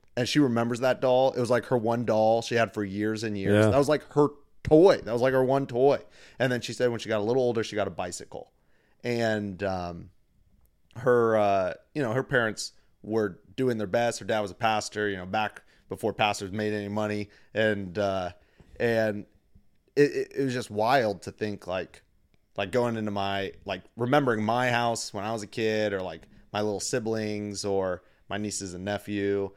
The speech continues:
Speaker 1: just, like, how many toys they have and how
Speaker 2: Yeah.
Speaker 1: ready the parents are. "Oh, it's just, like, a ten dollar toy." It, 'cause ten dollars isn't, doesn't mean anything.
Speaker 2: Right.
Speaker 1: But back then, a fifty cent toy was still a big old percentage of their
Speaker 2: Yeah.
Speaker 1: household income.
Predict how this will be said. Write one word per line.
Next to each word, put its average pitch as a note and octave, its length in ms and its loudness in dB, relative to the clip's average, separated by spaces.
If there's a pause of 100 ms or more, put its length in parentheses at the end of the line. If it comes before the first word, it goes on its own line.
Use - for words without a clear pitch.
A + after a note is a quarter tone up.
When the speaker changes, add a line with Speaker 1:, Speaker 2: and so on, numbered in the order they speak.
(180)
Speaker 1:
just, G#2+ 220 -6
like, C#2+ 160 -10 (280)
how A#2 120 -6
many G#2 100 -8
toys G#2 380 0
they G#2 120 0
have A2 300 2 (460)
and G#2+ 120 -2
how A2 120 4
Speaker 2:
Yeah. G2 100 0
Speaker 1:
ready A2 460 0 (220)
the - 60 -12
parents A2 260 -6
are. A2 140 -6
"Oh, E4+ 180 -2
it's - 80 -8
just, B3 120 -10
like, C#4+ 140 -8
a - 20 -14
ten F3+ 220 -6
dollar E3 240 -2
toy." D#3 380 -2
It, A2+ 180 -8
'cause A2+ 140 -10
ten D#3 180 2
dollars D#3+ 320 4
isn't, C#3 360 -2
doesn't C3+ 280 0
mean D#3 180 -2
anything. A2+ 400 0
Speaker 2:
Right. G#2+ 320 6 (100)
Speaker 1:
But C3 320 6
back C3 260 0
then, C3+ 420 0 (240)
a G#2+ 180 0 (160)
fifty E3 300 -2
cent C#3+ 320 -2
toy G#2+ 240 2
was G2+ 120 -2
still E3 200 -4
a A#2 40 -2
big A#2+ 200 -4
old C3 180 -2
percentage A#2 500 -4
of F2+ 140 -4
their F#2 360 -2 (180)
Speaker 2:
Yeah. - 140 -4
Speaker 1:
household G#2+ 220 -2
income. F#2 300 -8